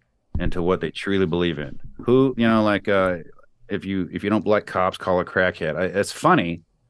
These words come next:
but I don't understand the people who don't like Law and Order. I'm like, are they all bad people? Or is it,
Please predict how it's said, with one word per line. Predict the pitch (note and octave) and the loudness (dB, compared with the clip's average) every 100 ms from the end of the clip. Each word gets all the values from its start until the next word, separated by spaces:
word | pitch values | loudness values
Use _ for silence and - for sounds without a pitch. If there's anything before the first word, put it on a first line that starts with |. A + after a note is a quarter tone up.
| _ _ _ _ _ _ | _ _ _ _ _ _
but | G2+ | 2
I | A2+ | 4
don't | B2 | 4
understand | B2 A2+ - A2+ | 2 0 0 0
the | A2 | 0
people | A#2 G2+ | -2 -2
who | G#2+ | 0
don't | F#2+ G#2+ G#2+ | 2 2 2
like | F#2 F#2+ F#2 | 2 2 2
Law | F#2 F2+ | 0 2
and | F#2+ | 2
Order. | G#2+ C#2+ - | 2 -2 -6
I'm | D#2+ | -2
like, | F2+ D#2+ | -2 0
are | F#2 | 2
they | F2+ | 2
all | E2+ F#2+ | 2 2
bad | E2 F#2+ F2+ | 2 0 0
people? | G#2 G2+ C3 D#3+ _ _ _ _ _ _ - - _ | -4 -2 -4 -4 _ _ _ _ _ _ -20 -20 _
Or | - G#2 G2+ | 2 4 4
is | F#2 | 4
it, | G2 F2 | 2 0